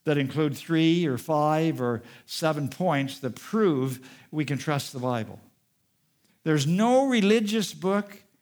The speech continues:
that accurately predicts events hundreds of years into the future in such detail that could only be described if God knew exactly what was going to happen. There's a plan.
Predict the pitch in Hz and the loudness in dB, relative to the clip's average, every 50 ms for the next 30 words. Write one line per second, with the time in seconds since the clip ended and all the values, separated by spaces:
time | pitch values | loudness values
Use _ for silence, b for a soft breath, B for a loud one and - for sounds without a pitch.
0 | _ _ _ _ _ _ _ _ - 139 147 143 - - 170 185 190 196 208 202 | _ _ _ _ _ _ _ _ -4 -4 -4 -4 -4 -4 -2 0 2 2 0 0
1 | - 196 196 190 185 180 165 - - 170 160 147 143 165 156 156 160 - - 135 | -2 -4 -2 -2 -2 -2 -2 -2 -2 -2 -2 -2 -2 -2 -2 -2 -4 -6 -6 -6
2 | 127 131 156 151 151 143 - - 151 165 170 175 180 170 147 - 165 147 139 147 | -4 -4 -4 -4 -4 -6 -6 -4 -2 -2 0 0 -2 -4 -4 -6 -6 -4 -4 -2
3 | 147 147 147 131 131 147 139 131 139 127 131 - - 147 139 131 135 - 139 131 | -2 -2 -2 -4 -4 -6 -6 -6 -6 -6 -8 -6 -6 -6 -6 -6 -6 -6 -6 -6
4 | 120 110 - 147 160 165 - - - 147 143 135 - - 127 123 123 127 120 117 | -6 -6 -4 -6 -6 -6 -6 -6 -6 -6 -6 -6 -6 -6 -6 -4 -4 -4 -6 -6
5 | B B B B B B B 127 120 - 127 123 123 - - 151 170 180 185 185 | B B B B B B B -6 -4 -4 -4 -6 -6 -2 0 2 2 2 4 2
6 | 180 165 160 156 147 143 131 - - 156 147 139 127 123 123 127 123 123 101 - | 2 2 0 -2 -4 -4 -6 -6 -4 -2 0 0 2 2 0 0 -2 -6 -6 -4
7 | 143 135 135 135 131 123 127 127 127 117 117 113 104 123 117 117 113 - 131 120 | -2 -2 0 0 -2 -2 -2 -2 -2 -2 -4 -4 -4 -6 -6 -6 -6 -6 -8 -8
8 | 110 110 110 113 107 113 104 104 101 101 92 95 95 92 - - - - _ _ | -8 -8 -10 -10 -10 -12 -12 -12 -12 -12 -12 -14 -14 -16 -16 -18 -20 -20 _ _
9 | _ _ _ _ _ _ _ _ _ _ _ _ _ _ _ _ _ _ - - | _ _ _ _ _ _ _ _ _ _ _ _ _ _ _ _ _ _ -10 -10
10 | 127 104 131 113 - - 240 240 196 147 113 110 110 | -8 -8 -10 -8 -2 0 0 0 0 -2 -4 -6 -10